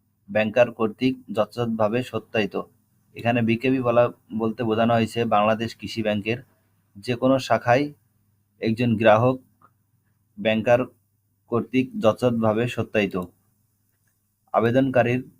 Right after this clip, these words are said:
বৈধ জাতীয় পরিচয়পত্র, বাংলাদেশ পাসপোর্ট, ড্রাইভিং লাইসেন্স সত্যায়িতের কপি। এই চারটা ডকুমেন্টসের ভিতরে আপনার যে কোনো একটা থাকলেই হবে, তিনটার ভিতরে। আবেদনকারীর ই টিন আয়কর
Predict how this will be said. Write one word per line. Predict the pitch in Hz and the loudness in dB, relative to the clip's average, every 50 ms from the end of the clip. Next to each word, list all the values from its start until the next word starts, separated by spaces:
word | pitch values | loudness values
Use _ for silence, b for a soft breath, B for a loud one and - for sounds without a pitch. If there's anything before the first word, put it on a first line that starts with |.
| _ _ _ _ | _ _ _ _
বৈধ | 110 101 110 113 113 113 123 117 | -8 -2 0 0 0 0 -2 0
জাতীয় | 117 113 107 110 123 123 113 | 2 0 0 2 -2 -4 -4
পরিচয়পত্র, | - 113 107 104 - - 120 117 117 113 107 - - 113 117 127 131 131 _ _ _ _ _ _ _ _ _ _ _ _ _ _ _ _ _ | -2 -4 -4 -4 -4 -4 -4 -2 0 -2 -2 0 -2 -2 -2 -2 -2 -6 _ _ _ _ _ _ _ _ _ _ _ _ _ _ _ _ _
বাংলাদেশ | 101 107 107 110 113 117 113 120 117 - | 2 2 4 4 4 2 2 0 -4 -2
পাসপোর্ট, | - 117 110 107 - - 123 123 123 - _ - - 104 | 2 2 2 2 2 -4 -6 -6 -6 -6 _ -14 -10 0
ড্রাইভিং | 98 107 101 104 104 113 120 120 | 4 4 4 4 4 0 -2 0
লাইসেন্স | 120 110 107 101 - - 120 127 131 127 - - - - | 0 0 0 -2 -4 -4 -4 -4 -4 -6 -10 -18 -20 -16
সত্যায়িতের | - - 110 - - 117 113 113 - 123 110 | -10 -10 -10 -2 0 0 0 0 -2 -6 -2
কপি। | - 110 101 - 101 95 - _ _ _ _ _ _ _ _ - | -2 -2 -2 -2 -6 -10 -10 _ _ _ _ _ _ _ _ -14
এই | 110 | -14
চারটা | - - 117 110 - 135 | -2 0 0 0 0 -2
ডকুমেন্টসের | 127 117 117 113 120 123 127 127 123 - 139 123 | 0 0 0 0 0 0 0 -2 -2 -4 -6 -6
ভিতরে | 113 113 110 - 123 123 | -4 -6 -4 -2 0 2
আপনার | 117 110 113 113 117 117 110 | 2 2 2 0 0 0 0
যে | 107 110 | -4 -6
কোনো | 107 117 113 117 117 - | -4 -4 -4 -4 -2 -4
একটা | 110 107 - 117 | -6 -6 -6 -10
থাকলেই | 113 - 107 - - 113 113 107 | -8 -6 -8 -6 -4 -2 -2 0
হবে, | 104 101 98 101 107 123 127 - _ _ | 0 0 0 -2 -2 -4 -8 -12 _ _
তিনটার | _ - 104 101 98 104 101 | _ -8 -6 -2 -2 -2 -2
ভিতরে। | 98 98 98 98 98 104 123 131 - _ _ _ _ _ _ _ _ _ _ _ _ _ _ _ _ _ _ _ _ _ _ _ | -2 -6 -6 -4 -4 -4 -6 -8 -12 _ _ _ _ _ _ _ _ _ _ _ _ _ _ _ _ _ _ _ _ _ _ _
আবেদনকারীর | - 98 107 117 123 131 135 131 123 123 117 123 131 127 - - | -2 0 0 2 0 0 0 2 2 2 2 2 0 -2 -2 -6
ই | - 120 131 127 | -2 0 0 0
টিন | 117 - 127 120 117 123 127 127 - - | 0 -2 -2 0 0 0 0 -2 -4 -4
আয়কর | - 113 117 113 - 117 117 120 | -2 -2 -2 0 2 2 2 2